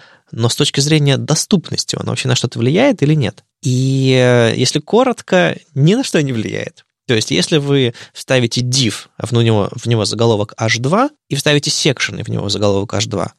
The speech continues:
то вы получите идентичный результат во всех браузерах прямо сейчас, точнее, во всех скринридерах, которые работают поверх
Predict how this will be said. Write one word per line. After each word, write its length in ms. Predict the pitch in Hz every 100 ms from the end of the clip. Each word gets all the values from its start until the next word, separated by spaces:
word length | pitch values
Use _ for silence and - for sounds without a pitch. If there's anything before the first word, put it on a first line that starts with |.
| _
то 140 | - 101
вы 420 | 104 143 220 233 _ _ -
получите 520 | 104 156 - - 139 _
идентичный 680 | 185 156 165 147 147 - 110
результат 480 | 107 92 117 180 -
во 80 | -
всех 240 | - 135
браузерах 420 | 110 117 135 104 -
прямо 240 | 104 104
сейчас, 460 | 101 - 151 - - -
точнее, 420 | 110 - 127 117 -
во 80 | 113
всех 200 | - 117
скринридерах, 680 | - 135 123 117 165 143 113
которые 300 | - 104 104
работают 360 | 107 113 104
поверх 540 | - 101 101 98 -